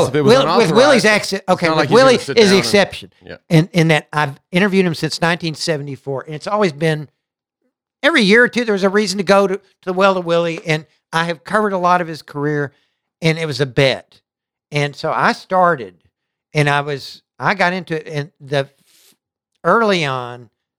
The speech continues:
Speaker 1: I tried to send in word through Lana and other people,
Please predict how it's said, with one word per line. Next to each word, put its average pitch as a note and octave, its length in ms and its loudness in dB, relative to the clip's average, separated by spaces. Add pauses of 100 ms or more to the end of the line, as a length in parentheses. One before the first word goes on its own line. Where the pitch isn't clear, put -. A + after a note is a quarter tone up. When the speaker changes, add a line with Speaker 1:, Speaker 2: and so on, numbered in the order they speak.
(100)
Speaker 1:
I B2 100 -2
tried D#3+ 360 -2
to C#3+ 60 -14
send D3 300 -8
in C#3+ 140 -8
word C3 340 0
through C3+ 260 -4
Lana B2 400 -10
and B2 140 -14
other A#2+ 140 -12
people, B2+ 360 -16